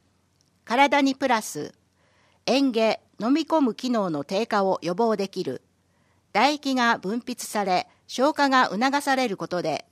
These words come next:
十分な栄養が取れる。そうすると、栄養状態が良くなると、筋力、免疫力がアップ。顔のたるみやシワ、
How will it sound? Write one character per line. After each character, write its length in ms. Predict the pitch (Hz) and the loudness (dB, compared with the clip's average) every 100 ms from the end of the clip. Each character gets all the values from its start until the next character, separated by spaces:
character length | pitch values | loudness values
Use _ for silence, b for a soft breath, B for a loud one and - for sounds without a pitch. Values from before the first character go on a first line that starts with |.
| - | -6
十 200 | 247 294 | -2 0
分 220 | 330 302 | 2 2
な 220 | 202 160 | 2 0
栄 160 | 165 214 | 0 0
養 180 | 208 190 | 0 0
が 140 | 185 | -2
取 220 | 180 170 | -6 -6
れ 80 | 180 | -6
る。 160 | 143 - _ _ _ _ _ _ | -8 -12 _ _ _ _ _ _
そ 180 | - 294 | -4 -4
う 40 | 302 | -2
す 100 | 277 | -4
る 140 | 277 | -4
と、 340 | - 233 226 - - | -2 -2 -2 -8 -4
栄 160 | 254 320 | 0 2
養 220 | 320 311 | 2 0
状 200 | 320 294 | 0 0
態 240 | 226 196 | 0 -2
が 160 | 165 156 | -2 -4
良 140 | 208 | -4
く 100 | - | -4
な 120 | 220 175 | -4 -4
る 80 | |
と、 300 | 151 147 135 b b b - | -6 -10 -10 b b b -6
筋 220 | 302 277 | 0 0
力、 460 | 208 180 156 147 - - | 0 -4 -6 -8 -10 -4
免 300 | 226 302 302 | 0 2 0
疫 160 | 302 | -2
力 260 | 262 226 175 | -4 -4 -4
が 220 | 156 - | -4 -4
ア 80 | - | -4
ッ 80 | 226 _ | -6 _
プ。 160 | 147 - _ _ _ _ _ _ _ _ _ _ _ _ _ - | -12 -12 _ _ _ _ _ _ _ _ _ _ _ _ _ -2
顔 280 | 262 302 311 | 4 6 4
の 160 | 302 | 0
た 160 | 294 226 | 0 -4
る 120 | 269 | -2
み 140 | 269 262 | -2 0
や 160 | 233 | -2
シ 180 | - 202 | -4 -4
ワ、 240 | 202 196 | 0 0